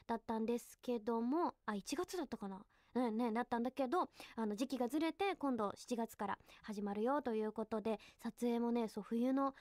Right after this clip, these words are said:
日に、あの、行っていたということもあって、あの写真、こう、公開されてる政宗くん関連の写真は約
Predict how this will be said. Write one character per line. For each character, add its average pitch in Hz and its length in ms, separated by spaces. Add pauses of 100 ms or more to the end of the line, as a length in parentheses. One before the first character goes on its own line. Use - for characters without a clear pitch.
(140)
日 269 160
に、 226 220 (200)
あ 202 200
の、 202 340
行 220 140
っ 214 160
て 220 160
い 214 80
た 220 160
と 208 80
い - 20
う 196 40
こ 202 120
と 214 100
も 208 120
あ - 20
っ 202 60
て、 214 120
あ 233 120
の 269 200
写 269 160
真、 277 300 (220)
こ 233 140
う、 208 40
公 262 200
開 262 180
さ 277 80
れ 254 100
て 254 80
る 247 100
政 269 320
宗 269 160
く 277 160
ん 269 80
関 269 240
連 214 200
の 196 120 (220)
写 240 120
真 220 200
は 214 100
約 247 320